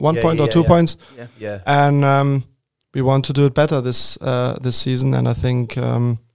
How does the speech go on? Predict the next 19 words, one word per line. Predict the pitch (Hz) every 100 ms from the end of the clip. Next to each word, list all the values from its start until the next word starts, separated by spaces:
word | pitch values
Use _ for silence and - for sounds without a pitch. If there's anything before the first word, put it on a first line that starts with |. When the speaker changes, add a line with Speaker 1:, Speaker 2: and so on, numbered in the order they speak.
| _ _
Speaker 1:
yeah, | 127 117
maybe | 117 120
the | 120
club, | 120 127 123
they | 123
bring | 117 127 123 123 -
some, | - 127 123 123
some | - 131
new | 127
players | 123 135 139 -
in | 143 143 - _
Speaker 3:
Mm. | 143 131
Speaker 1:
and |
everything. | 127 131 127 135
Then | 123 123
we | 123
have, | 123 127
like, | 123 123
a | 120